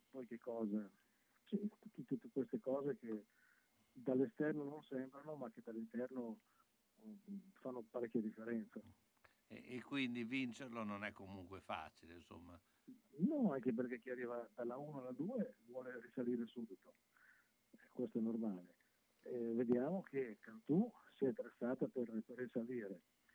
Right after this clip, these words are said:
Speaker 1: che è scesa l'anno scorso. Udine, Verona, ehm, Pistoia, Scafati, che hanno fatto la uno, sono attrezzate per, per risalire.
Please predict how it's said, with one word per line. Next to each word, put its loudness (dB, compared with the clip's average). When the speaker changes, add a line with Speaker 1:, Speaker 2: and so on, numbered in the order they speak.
Speaker 1:
che 4
è 4
scesa 2
l'anno 2
scorso. -6
Udine, 6
Verona, 2
ehm, -6
Pistoia, 4
Scafati, 2
che -6
hanno -6
fatto -8
la 0
uno, 2
sono -14
attrezzate -4
per, -2
per -2
risalire. -2